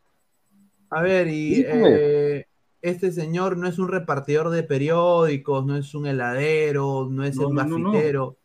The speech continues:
Speaker 1: No, es el
Speaker 3: Tampoco.
Speaker 1: te-, es el técnico Hugo Pérez, gran entrenador de la selección de El Salvador, y ha dicho, "Jugar con Perú es un honor. Jugar con Perú
Speaker 2: Y le
Speaker 1: se-,
Speaker 2: queda,
Speaker 1: sin-,
Speaker 2: pues.
Speaker 1: significa,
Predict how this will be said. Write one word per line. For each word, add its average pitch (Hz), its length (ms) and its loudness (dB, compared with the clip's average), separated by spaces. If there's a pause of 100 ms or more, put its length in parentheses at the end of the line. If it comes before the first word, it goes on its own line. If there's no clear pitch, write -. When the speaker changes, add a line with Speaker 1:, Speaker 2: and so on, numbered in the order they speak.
(320)
Speaker 1:
No, 151 400 -4
es 143 60 2
el 214 80 2
Speaker 3:
Tampoco. 143 200 -6
Speaker 1:
te-, - 280 -6
es 165 80 -6
el 160 180 -8
técnico 185 520 -4
Hugo 175 440 -2
Pérez, 165 680 -2
gran 190 380 -6
entrenador 156 580 -2
de 165 100 -4
la 139 100 -4
selección 139 320 -8
de 190 60 -8
El 190 80 -8
Salvador, 151 640 0
y 147 80 -2
ha 156 60 -2
dicho, 165 560 -6 (520)
"Jugar 170 420 -2
con 196 220 -4
Perú 160 380 2
es 165 160 -4
un 180 140 -4
honor. 160 560 -4 (680)
Jugar 170 400 0
con 165 260 -4
Perú 143 400 0
Speaker 2:
Y 180 100 2
le 117 140 0
Speaker 1:
se-, - 120 -8
Speaker 2:
queda, 127 200 4
Speaker 1:
sin-, 139 140 -2
Speaker 2:
pues. 123 240 -2
Speaker 1:
significa, 170 1040 4